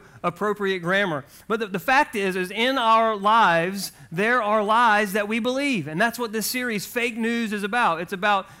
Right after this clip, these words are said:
lies that we, we believe because we've heard 'em so much. Maybe they're sayings or they're things that our society has said, "You know what, we should really accept this as truth." But the fact is, is that a lot of it,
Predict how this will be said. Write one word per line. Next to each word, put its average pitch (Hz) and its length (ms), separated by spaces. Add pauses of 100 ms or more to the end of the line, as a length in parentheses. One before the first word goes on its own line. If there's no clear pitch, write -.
lies 226 460
that 190 120
we, 208 200
we 202 100
believe 226 300
because 208 260
we've 190 100
heard 233 200
'em 220 100
so 175 180
much. 135 380 (260)
Maybe 214 200
they're 220 120
sayings 175 600
or 165 60
they're 175 160
things 220 340
that 202 120
our 190 280 (100)
society 208 600
has 165 100
said, 180 200
"You 180 60
know 196 160
what, 202 140
we 196 100
should 196 140
really 185 280
accept 180 360
this 160 180
as 156 80
truth." 285 280
But 180 80
the 160 60
fact 277 360
is, 175 240
is 170 180
that 180 180
a 175 60
lot 226 320
of 170 100
it, 180 220